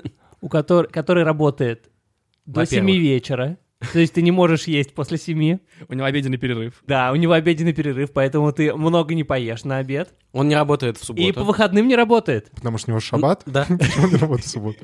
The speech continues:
Speaker 3: Подожди, а получается, то есть где взял еду, там... Типа, куда положил еду, там её и бери, вот это вот
Speaker 1: Ну да.
Speaker 3: знаменитое?
Speaker 1: Где заказал, там и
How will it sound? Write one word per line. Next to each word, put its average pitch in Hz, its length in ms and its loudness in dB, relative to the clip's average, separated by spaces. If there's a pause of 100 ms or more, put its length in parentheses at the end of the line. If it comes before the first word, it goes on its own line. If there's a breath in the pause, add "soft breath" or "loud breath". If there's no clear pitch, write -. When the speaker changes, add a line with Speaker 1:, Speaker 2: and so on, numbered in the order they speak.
(100)
Speaker 3:
Подожди, 127 260 2
а 117 60 2
получается, 123 760 0
то - 60 -4
есть 113 160 -4
где 113 260 -2
взял 120 220 2
еду, 117 280 2
там... 110 380 -4 (440)
Типа, - 180 -8
куда 127 180 0
положил 123 280 2
еду, 120 160 4
там 113 180 0
её 110 140 0
и 113 40 2
бери, 120 220 -2
вот 151 140 -4
это - 120 -8
вот 120 100 -2
Speaker 1:
Ну 110 80 -2
да. - 20 -2
Speaker 3:
знаменитое? 110 400 -4
Speaker 1:
Где 135 240 2
заказал, 143 420 2
там 131 300 -4
и 127 140 -4